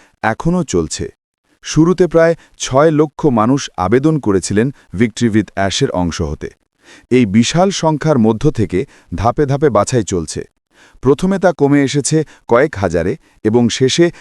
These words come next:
আনুমানিক বিশ হাজার থেকে ষাট জন পর্যন্ত একটি মূল প্রায়োরিটি গ্রুপ হিসেবে নির্বাচিত হবেন। তারা প্রথম ধাপে সরাসরি কাজ ও প্রশিক্ষণের সুযোগ পাবেন। কিন্তু এখানেই শেষ নয়, এর পরবর্তী ধাপে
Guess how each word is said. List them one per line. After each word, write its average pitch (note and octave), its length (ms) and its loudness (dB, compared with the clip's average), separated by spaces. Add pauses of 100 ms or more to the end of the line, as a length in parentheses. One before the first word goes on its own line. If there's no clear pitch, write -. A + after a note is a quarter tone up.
(140)
আনুমানিক C#3 540 2 (260)
বিশ A#2 380 0
হাজার C#3 280 0
থেকে B2+ 360 -2 (220)
ষাট - 400 -2
জন C#3 200 0
পর্যন্ত G#2 500 -2 (320)
একটি A2+ 220 -2
মূল A#2 340 2 (240)
প্রায়োরিটি D3 540 2
গ্রুপ A2 260 -2
হিসেবে G2+ 380 0 (220)
নির্বাচিত G2 500 -2
হবেন। C2+ 380 -8 (840)
তারা C3+ 240 2
প্রথম E3+ 400 0
ধাপে C#3+ 320 0 (240)
সরাসরি D#3+ 540 0
কাজ B2 480 0
ও B2+ 120 4
প্রশিক্ষণের C3+ 640 -2
সুযোগ A2+ 380 -2
পাবেন। D2 300 -6 (540)
কিন্তু E3 360 0
এখানেই D#3+ 420 -2
শেষ E3+ 340 -2
নয়, D3 260 0 (440)
এর B2 160 2
পরবর্তী D#3 580 0
ধাপে G#2+ 380 -2